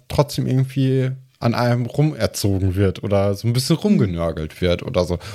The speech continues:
Oder nicht mal von den Eltern, sondern einfach so von dem Umfeld. So, es gibt ja auch ganz viele Leute, wo man eigentlich ganz cool miteinander ist und die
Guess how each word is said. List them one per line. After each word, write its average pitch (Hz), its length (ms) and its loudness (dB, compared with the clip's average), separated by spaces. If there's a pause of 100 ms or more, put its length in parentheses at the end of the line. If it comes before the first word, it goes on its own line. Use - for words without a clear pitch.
Oder 131 160 2
nicht 160 200 -2
mal 165 100 0
von 143 180 -2
den 135 100 0
Eltern, 104 540 0
sondern 110 220 0
einfach 110 200 0
so 117 200 0
von 117 160 0
dem 104 120 0
Umfeld. 82 640 0 (520)
So, 113 280 0
es - 320 -6
gibt 127 140 2
ja 135 120 2
auch 113 180 -2
ganz 131 200 0
viele 127 220 0
Leute, 123 480 0 (380)
wo - 220 -6
man 113 120 4
eigentlich 120 640 -2
ganz 110 260 0 (160)
cool 160 100 4
miteinander 85 640 0
ist 131 360 0 (640)
und 104 440 0 (140)
die 110 600 0